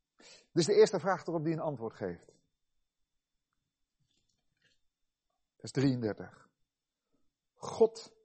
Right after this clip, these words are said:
is het die rechtvaardigt.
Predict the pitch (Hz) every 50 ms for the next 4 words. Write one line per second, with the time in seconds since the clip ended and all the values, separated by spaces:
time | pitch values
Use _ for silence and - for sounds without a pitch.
0 | _ _ _ _ _ _ _ _ - 180 165 - - 170 160 - - - _ _
1 | _ _ _ _ - 127 143 139 123 - _ _ _ _ _ _ _ _ _ _
2 | - 95 113 123 113 - - - _ _ _ _ _ _ _ - - - 85 78
3 | 73 71 - -